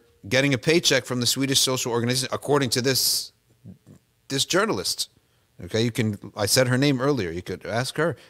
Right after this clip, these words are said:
but she's the journalist here. And she's just citing statistics from court cases. So clearly this was filed. This is not to say that all social workers in Sweden, uh, are not qualified. Now it's like, remember when it, after nine eleven, it was Muslim and, fl-,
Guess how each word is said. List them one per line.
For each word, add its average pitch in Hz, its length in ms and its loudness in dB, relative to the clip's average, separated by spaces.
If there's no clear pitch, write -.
but 87 120 -10
she's 110 180 0
the 117 80 -4
journalist 135 460 0
here. 85 120 -8
And 107 160 0
she's 104 140 2
just - 380 2
citing 131 340 4
statistics - 640 0
from 117 280 -2
court 214 360 0
cases. - 520 -6
So - 160 -10
clearly 165 400 6
this 120 180 2
was 101 120 -2
filed. 123 500 0
This 123 140 2
is 131 100 2
not 165 240 6
to 196 80 4
say 143 260 8
that 135 280 2
all 165 360 8
social 120 640 2
workers 107 440 2
in 104 100 2
Sweden, 104 480 4
uh, 117 160 4
are 131 180 6
not 123 260 4
qualified. 147 560 4
Now 127 260 4
it's 117 120 2
like, 110 160 2
remember 139 300 2
when 139 160 2
it, 135 120 -2
after 123 220 -2
nine 123 200 2
eleven, 123 340 0
it 117 40 -2
was 104 140 -2
Muslim 127 360 -2
and, 120 100 -2
fl-, 110 160 -8